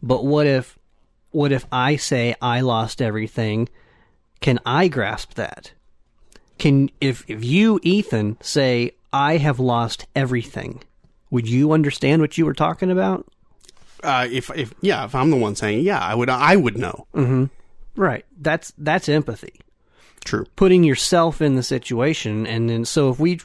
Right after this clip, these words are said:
Speaker 1: if we try to put ourselves in, in Dylan Hunt's shoes, then we can maybe kind of try to see what it is that he has lost.
Speaker 2: Yeah.
Speaker 1: And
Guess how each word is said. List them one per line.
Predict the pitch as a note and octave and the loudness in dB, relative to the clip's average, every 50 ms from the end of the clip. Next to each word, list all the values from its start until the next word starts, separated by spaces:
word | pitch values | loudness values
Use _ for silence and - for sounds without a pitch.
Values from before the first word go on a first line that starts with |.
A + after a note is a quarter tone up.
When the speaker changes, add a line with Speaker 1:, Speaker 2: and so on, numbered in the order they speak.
| - - - | -12 -8 -6
Speaker 1:
if | E3 B2+ - | -6 -2 0
we | D#3 F3+ E3+ | 0 0 0
try | - F#3 E3 D3+ | 0 0 0 0
to | C#3 | -2
put | - - D3+ C3 | -2 -2 0 0
ourselves | A#2 G#2+ G#2 - - D3 C#3+ E3 E3 D3 C3 A#2 C3+ | 0 -2 -4 -4 -2 -2 0 0 0 -2 -2 -2 -2
in, | B2+ A#2+ A#2 A2+ A2 - - - - - - - - - - _ _ _ _ _ | -2 0 0 -2 -2 -6 -10 -20 -20 -20 -20 -20 -20 -20 -20 _ _ _ _ _
in | - C#3+ B2+ A#2+ B2 A#2+ A#2+ A2+ A2 - - | -2 0 2 2 2 2 0 -2 -4 -4 -2
Dylan | - C#3+ D3 C#3+ B2+ A#2+ | 0 2 2 2 2 0
Hunt's | A2 C#3 C3+ A#2 F#2 - | 0 -2 -2 -2 -4 -8
shoes, | - - - - - G#3+ G3+ C#3+ G#2 G2 G2 G#2+ - - - - - | -6 -4 -2 0 2 2 4 2 2 0 -4 -6 -8 -12 -14 -8 -4
then | D3+ C3+ D#3 D#3+ D#3+ D#3+ | 0 2 4 6 6 4
we | E3 E3 | 4 2
can | - D3+ C3+ C3 C3 C3 C3 C#3 | 2 2 2 2 2 2 2 2
maybe | D3 D#3+ E3 E3 D3+ D3+ C3+ B2+ | 4 4 2 2 2 0 -2 -4
kind | - - - C3+ C3 C3+ B2+ B2 | -4 -4 -2 0 0 0 0 -2
of | A#2 | -4
try | - - - B2+ A2+ A2 G#2+ | -6 -4 -4 -2 -2 -2 -4
to | A2+ - - B2+ A#2 A#2 A2+ A2+ | -6 -6 -4 -4 -2 -2 -2 -4
see | A2+ - - - B2 A2+ A2+ A2 A2 A2+ A#2 - - - - - - - - - _ - | -6 -8 -6 -4 -4 -2 -2 -2 -4 -6 -8 -10 -16 -20 -20 -20 -20 -20 -20 -20 _ -16
what | - - A#2+ A2+ A2+ A2+ A2+ | -12 -8 -4 -2 -2 -2 -2
it | G#2+ G#2 | -2 -4
is | A2 A2 G#2+ G#2 G#2+ - - - - - | -4 -4 -4 -6 -8 -8 -10 -12 -10 -6
that | - A#2+ A#2 A2 | -4 -4 -4 -2
he | B2 C3+ B2+ | -2 -4 -2
has | A2+ A2+ G#2+ G#2 | -2 -4 -4 -4
lost. | A2 A#2 A2 G2 - - - - - - - - | -4 -4 -4 -4 -6 -8 -12 -14 -16 -14 -6 -4
Speaker 2:
Yeah. | B2 A2+ G2 F#2+ - - - - _ - - - - - - - - _ - _ _ _ - | -4 -2 -4 -6 -10 -16 -20 -20 _ -20 -20 -20 -20 -20 -20 -20 -20 _ -20 _ _ _ -2
Speaker 1:
And | F3 F3+ F3+ F3 F3 - | 2 4 4 4 2 2